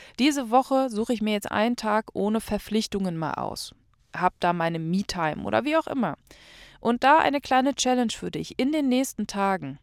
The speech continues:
egal ob du gerade fit bist oder nicht, präventiv, plane bewusst eine Pause ein. Baue sie jetzt ein. Stoppe diese Podcast-Folge hier und baue eine Pause ein.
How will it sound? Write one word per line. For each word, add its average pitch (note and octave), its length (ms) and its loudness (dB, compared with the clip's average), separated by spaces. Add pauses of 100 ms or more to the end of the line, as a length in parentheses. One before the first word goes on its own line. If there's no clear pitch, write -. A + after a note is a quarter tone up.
(360)
egal C4 400 6
ob - 180 0
du F#3+ 80 -4
gerade F3+ 340 0
fit F3 220 -8 (100)
bist - 280 -6 (100)
oder C4 340 6
nicht, D3+ 480 -8
präventiv, C4 840 0
plane B3+ 400 6
bewusst G#3 520 -2 (320)
eine F#3+ 300 2
Pause G3 540 2
ein. D3+ 300 -6 (560)
Baue A#3+ 340 10
sie G#3 160 0
jetzt A3 480 0
ein. D#3 240 -2
Stoppe B3+ 420 0
diese B3+ 300 -4
Podcast-Folge G#3 920 -6
hier G3+ 400 -2 (320)
und F#3 240 -6
baue E3 400 0
eine D#3 240 -6
Pause - 540 -10
ein. - 180 -16